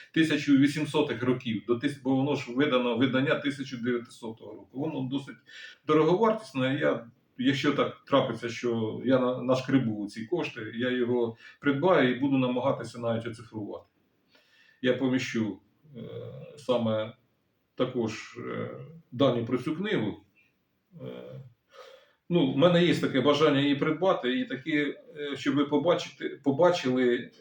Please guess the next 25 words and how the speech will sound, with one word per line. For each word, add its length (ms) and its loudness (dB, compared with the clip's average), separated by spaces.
яким 400 -2
чином 500 -2
здійснювали 640 0
виноробство 560 0
наші 240 -4
предки. 400 -10
Не 180 2
зовсім 400 2
далекі, 420 2
ну, 440 -6
скажімо, 540 0
вже 360 2
більше, 400 -4
ніж 100 -6
сто 160 0
років. 240 2
Тоді 180 4
ще 160 0
не 120 4
було 560 4
хімічних 520 0
аналізів, 580 2
значних 480 -6
лабораторій 960 0
і 260 -10